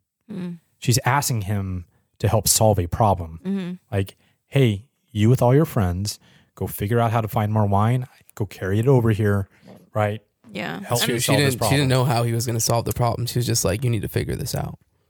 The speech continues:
Speaker 2: Right.
Speaker 3: before
Speaker 1: Yeah.
Speaker 3: this runs out.
Speaker 2: Right.
Speaker 3: You got about an hour."
Speaker 2: We need your
Speaker 3: <laughs>
Speaker 2: help in a very practical sense, right?
Speaker 3: Yeah.
Speaker 1: Yeah.
Speaker 2: Um,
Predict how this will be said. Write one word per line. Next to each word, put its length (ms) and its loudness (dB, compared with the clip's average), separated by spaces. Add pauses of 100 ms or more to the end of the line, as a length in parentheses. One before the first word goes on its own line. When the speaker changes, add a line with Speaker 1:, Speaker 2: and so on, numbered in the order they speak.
(200)
Speaker 2:
Right. 240 0 (120)
Speaker 3:
before 360 0
Speaker 1:
Yeah. 60 -2
Speaker 3:
this 160 -2
runs 220 -2
out. 240 -4
Speaker 2:
Right. 120 0
Speaker 3:
You 40 2
got 180 2
about 200 -2
an 100 -4
hour." 400 -6
Speaker 2:
We 80 0
need 140 4
your 140 4
Speaker 3:
<laughs> 120 4
Speaker 2:
help 260 4
in 220 0
a 100 2
very 240 2
practical 520 -4
sense, 340 -4
right? 180 0
Speaker 3:
Yeah. 220 0
Speaker 1:
Yeah. 260 -10 (280)
Speaker 2:
Um, 120 -4